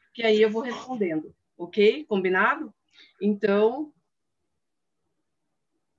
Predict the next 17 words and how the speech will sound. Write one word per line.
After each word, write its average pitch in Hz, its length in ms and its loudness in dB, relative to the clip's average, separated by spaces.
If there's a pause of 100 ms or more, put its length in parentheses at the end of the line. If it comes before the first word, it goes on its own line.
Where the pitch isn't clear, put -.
(460)
o 190 60 -4
meu 208 220 4
som 247 500 -4
não 208 140 -4
tá 208 140 -2
funcionando. 214 960 -4 (1800)
Ah, 214 420 2
alguém 208 280 0
faz 294 180 -6
positivo 262 600 -8
se 285 140 -14
tão 262 120 0
me 254 120 -2
ouvindo. 226 580 -4
Tão 202 140 -2
me 233 100 -2
ouvindo? 226 640 -2